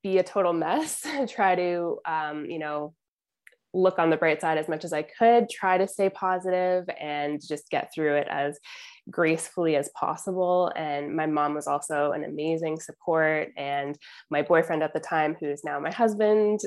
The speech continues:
uh, we were together. And so, um, that was great as well. And, uh, yeah, I just, I sort of had to put my life on hold to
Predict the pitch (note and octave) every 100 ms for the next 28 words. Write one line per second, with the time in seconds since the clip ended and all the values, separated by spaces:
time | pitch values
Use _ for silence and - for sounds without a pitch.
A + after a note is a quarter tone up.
0 | - D3+ D3 D3 D3+ D3+ D#3 D3+ D3+ D3+
1 | D#3+ D3+ D#3+ E3 D3 C#3+ D3 - - -
2 | _ - E3 C#3 C#3 C#3 - - D3+ C#3
3 | D#3 D#3 - - E3 D#3+ D3 - D#3 E3
4 | D3 D3 C#3+ C#3+ D3+ - D3 D3 C#3 C#3
5 | D3 D3 C#3+ C#3+ C#3 - A#3 B3 E3+ F3
6 | F3+ F3+ F3 F3 E3+ F3 - E3 D#3 C#3+
7 | F#3 F#3+ F3 E3+ D#3 G3 G3+ - D#3